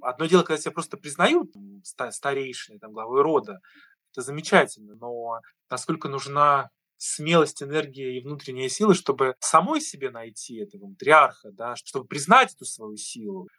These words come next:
силу осени, силу зрелости, силу такой очень,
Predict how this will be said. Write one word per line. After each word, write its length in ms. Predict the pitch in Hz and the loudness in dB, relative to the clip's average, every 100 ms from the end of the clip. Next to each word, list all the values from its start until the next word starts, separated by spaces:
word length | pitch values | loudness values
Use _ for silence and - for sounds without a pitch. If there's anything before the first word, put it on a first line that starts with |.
| _ | _
силу 440 | - 131 127 139 | -8 0 2 6
осени, 420 | 170 151 - 110 101 | 6 6 0 -12 -14
силу 360 | - 120 107 | -14 -14 -14
зрелости, 720 | 107 123 151 156 110 - - | -10 -2 2 2 0 -8 -14
силу 720 | 190 - - 117 113 110 104 - | -14 -12 -12 -12 -12 -14 -14 -6
такой 300 | 120 - 147 | -2 6 8
очень, 500 | 120 123 - 120 110 | 6 0 -6 -12 -20